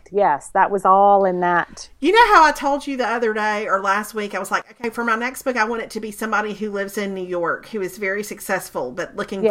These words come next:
Speaker 1: Yes.
Speaker 2: love," or something <laughs> like that.
Speaker 1: Yes.
Speaker 2: Like, I
Speaker 1: Yeah.
Speaker 2: wanted that specific kind of book.
Speaker 1: Mm-hmm. Mm-hmm.
Speaker 2: I was having a little bit of a flashback to, like, the Bridget Jones
Speaker 1: Yep.
Speaker 2: Shopaholic books that
Speaker 1: Yeah.
Speaker 2: were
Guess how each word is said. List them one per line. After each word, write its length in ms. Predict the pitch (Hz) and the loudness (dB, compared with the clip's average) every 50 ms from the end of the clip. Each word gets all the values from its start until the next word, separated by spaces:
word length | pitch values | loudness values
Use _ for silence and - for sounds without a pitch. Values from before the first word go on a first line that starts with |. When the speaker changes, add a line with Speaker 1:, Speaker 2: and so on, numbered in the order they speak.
| 190 | 6
Speaker 1:
Yes. 80 | 175 175 | 6 6
Speaker 2:
love," 340 | 180 170 160 151 151 147 - | 6 4 4 2 2 0 -4
or 60 | 165 | -4
something 240 | - 240 220 - - | -4 -4 -4 -4 -8
<laughs> 0 | |
like 380 | - - - - - - - - | -14 -12 -12 -12 -12 -12 -6 0
that. 160 | 294 277 269 | 4 6 8
Speaker 1:
Yes. 300 | 269 277 294 285 226 202 - - | 10 10 10 8 6 4 -2 -4
Speaker 2:
Like, 120 | 330 302 - | -4 0 2
I 80 | 277 277 | 4 4
Speaker 1:
Yeah. 80 | 311 | 6
Speaker 2:
wanted 260 | 370 277 285 285 277 262 | 6 4 4 2 2 2
that 240 | 262 240 - 247 | 2 2 2 0
specific 680 | - - - 285 311 - - 294 254 262 269 240 - - | -4 -10 -6 -6 -6 -4 -2 -4 -2 -2 -2 -6 -6 -4
kind 380 | - 247 233 226 226 226 220 | -2 -2 -2 0 -2 -4 -4
of 160 | 196 202 202 | -6 -8 -8
book. 400 | - 208 202 220 247 247 240 233 _ _ _ - | -6 -4 -2 -2 -2 -2 -2 -4 _ _ _ -6
Speaker 1:
Mm-hmm. 340 | 285 285 277 - - - 220 | -6 -6 -6 -8 -8 -6 -6
Mm-hmm. 160 | 226 208 247 | -2 2 4
Speaker 2:
I 100 | 262 269 | 4 4
was 160 | 269 269 - | 4 2 -2
having 200 | - 294 285 277 | -4 -4 -4 -2
a 80 | 269 262 | -2 -2
little 200 | 262 262 262 254 | -2 -4 -4 -4
bit 100 | 262 254 | -4 -4
of 80 | 254 247 | -4 -4
a 60 | 247 | -8
flashback 800 | 240 - - 262 269 311 320 - - - 208 175 160 - - - - | -10 -8 -4 -2 -2 -2 -4 -8 -6 -4 -2 -2 -2 -2 -6 -12 -14
to, 120 | - 226 | -10 -8
like, 260 | 220 202 190 - 185 | -6 -6 -6 -8 -10
the 80 | 196 190 | -12 -12
Bridget 360 | 208 214 214 208 247 220 - | -8 -8 -8 -6 -8 -10 -8
Jones 880 | - 220 208 208 208 208 208 202 202 202 196 196 190 190 - - - _ _ _ _ _ - | -6 -6 -4 -4 -4 -6 -6 -8 -10 -10 -12 -12 -14 -14 -14 -16 -16 _ _ _ _ _ 2
Speaker 1:
Yep. 320 | 190 226 226 208 - - - _ | 6 8 8 8 6 4 -4 _
Speaker 2:
Shopaholic 760 | - - - 254 240 - 247 - - 220 208 202 180 - - | -10 -2 2 2 2 4 2 -2 -2 -2 -2 -2 -4 -8 -8
books 580 | - 185 160 123 98 - - - - - - _ | -6 -6 -6 -6 -8 -12 -16 -18 -18 -20 -20 _
that 200 | 240 226 240 202 | -4 -2 0 4
Speaker 1:
Yeah. 160 | 214 196 180 - | 6 6 6 6
Speaker 2:
were 60 | - | 4